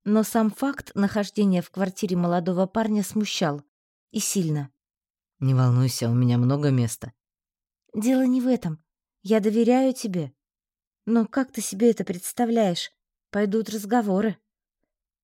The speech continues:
«Ты моя невеста», хмыкнул он. «Это нормально для моей расы». «А для моей нет. У нас не афишируют добрачные отношения». «Ты сказала, что доверяешь», напомнил он мне. «Или я ошибаюсь?»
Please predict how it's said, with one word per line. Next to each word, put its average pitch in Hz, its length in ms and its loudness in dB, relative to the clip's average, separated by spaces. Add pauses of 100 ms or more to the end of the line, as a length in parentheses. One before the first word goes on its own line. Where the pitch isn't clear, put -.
(140)
«Ты 135 100 0
моя 131 260 4
невеста», 143 580 -2 (280)
хмыкнул 143 560 -8
он. 143 260 -8 (320)
«Это 131 220 -4
нормально 139 540 2
для 123 160 -2
моей 123 300 4
расы». 117 400 -2 (720)
«А 247 120 -2
для 254 200 4
моей 254 360 6
нет. 220 360 2 (320)
У 262 60 0
нас 247 240 4
не 254 180 2
афишируют 254 580 0
добрачные 196 580 0
отношения». 175 640 -4 (920)
«Ты 127 140 0
сказала, 120 500 -2
что - 200 -8
доверяешь», 131 680 -4 (420)
напомнил 160 540 -2
он 160 160 -2
мне. 151 300 -4 (640)
«Или 131 200 0
я 127 180 2
ошибаюсь?» 127 680 -4